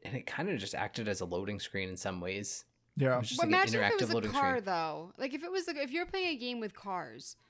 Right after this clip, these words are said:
Speaker 3: like, would you really just wanna see somebody
Speaker 1: Uh,
Speaker 3: driving for two minutes? Like, that, that's a no for
Speaker 1: it,
Speaker 3: me.
Speaker 1: if I
Speaker 3: Over
Speaker 1: can
Speaker 3: and
Speaker 1: turn
Speaker 3: over
Speaker 1: it,
Speaker 3: and over again, like
Speaker 1: if I can autopilot like that, yes. Um,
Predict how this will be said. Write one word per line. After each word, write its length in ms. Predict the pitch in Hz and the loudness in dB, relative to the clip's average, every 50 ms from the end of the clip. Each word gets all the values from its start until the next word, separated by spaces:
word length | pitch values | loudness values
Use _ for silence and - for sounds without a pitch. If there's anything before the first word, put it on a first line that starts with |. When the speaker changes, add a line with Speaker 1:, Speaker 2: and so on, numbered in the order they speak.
| _ _ _ _ - | _ _ _ _ -12
Speaker 3:
like, 120 | 233 220 | -8 -4
would 160 | 262 277 233 | -4 -2 2
you 140 | 285 339 294 | 2 2 2
really 240 | 294 320 320 330 320 | 2 2 2 2 0
just 180 | 285 311 - - | 0 -2 -4 -2
wanna 200 | 294 285 269 - | -2 -2 -2 -2
see 180 | - - 254 240 | -2 -2 -2 -2
somebody 300 | - 262 240 240 240 233 | 0 0 0 0 0 0
Speaker 1:
Uh, 40 | 202 | 0
Speaker 3:
driving 560 | 185 202 202 196 196 202 202 220 247 247 262 | 2 4 6 6 6 6 4 2 0 0 -2
for 260 | 254 - - 254 247 254 | -2 -2 -2 -2 -2 -2
two 240 | - - - 277 | -2 -4 -4 -2
minutes? 440 | 254 269 269 262 277 285 294 - - | -2 -2 -4 -4 -6 -8 -8 -8 -6
Like, 240 | 262 240 208 214 202 | -6 -6 -6 -4 -2
that, 200 | 220 254 - - - - 208 - - | -2 -2 -2 -4 -10 -16 -16 -8 -4
that's 220 | 240 254 254 - | -2 -2 -2 0
a 40 | - | 2
no 160 | - 185 185 175 175 175 | 4 6 6 6 6 4
for 60 | 165 | 2
Speaker 1:
it, 60 | - | 0
Speaker 3:
me. 160 | 165 160 170 175 - 175 - - _ _ _ _ _ _ _ - 277 - | -2 -6 -8 -10 -12 -14 -16 -18 _ _ _ _ _ _ _ 8 12 12
Speaker 1:
if 140 | 170 - - | 12 12 12
I 80 | - | 12
Speaker 3:
Over 40 | 320 311 | 12 12
Speaker 1:
can 40 | 269 | 10
Speaker 3:
and 80 | 190 - | 8 10
Speaker 1:
turn 180 | - - - | 10 10 10
Speaker 3:
over 100 | - - | 10 8
Speaker 1:
it, 20 | 254 | 6
Speaker 3:
and 80 | 240 233 | 6 4
over 160 | 226 208 240 | 2 0 0
again, 480 | 240 220 247 240 247 254 262 269 285 294 _ - | 2 2 2 2 2 0 -4 -4 -6 -8 _ -12
like 280 | 214 190 180 - - _ - - | -14 -14 -14 -16 -16 _ 6 8
Speaker 1:
if 100 | 156 165 | 8 10
I 80 | 175 180 | 10 8
can 140 | 190 220 | 8 6
autopilot 640 | 185 127 147 165 185 196 190 - 185 196 196 196 190 | 6 6 6 8 6 6 6 6 6 6 6 6 6
like 200 | 208 202 185 185 - | 4 2 2 4 4
that, 200 | 190 196 - 131 | 4 4 4 2
yes. 520 | 117 110 - - - - - - - - - _ - | 4 2 2 2 0 -6 -8 -8 -8 -12 -14 _ 0
Um, 580 | 151 156 151 135 127 123 123 123 113 107 117 | 2 4 4 4 2 0 -2 -4 -6 -6 -8